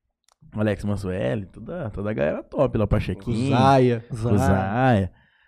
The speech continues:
Speaker 1: A gente tava junto, aí do nada surgiu um magrelinho lá de óculos assim, escondido.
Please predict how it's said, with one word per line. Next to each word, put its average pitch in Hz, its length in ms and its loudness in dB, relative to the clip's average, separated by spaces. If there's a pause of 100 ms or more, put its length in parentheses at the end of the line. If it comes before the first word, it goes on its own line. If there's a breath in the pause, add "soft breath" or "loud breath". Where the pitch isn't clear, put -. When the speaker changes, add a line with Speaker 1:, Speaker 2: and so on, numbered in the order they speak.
(120)
Speaker 1:
A 98 60 -8
gente 104 240 -2
tava 120 300 2
junto, 139 320 2
aí 165 140 2
do 180 120 -6
nada 175 300 2
surgiu 190 480 2
um 180 160 -2
magrelinho 147 760 4
lá 139 160 4
de 143 160 2
óculos 135 280 4
assim, 135 260 -2
escondido. 135 600 -2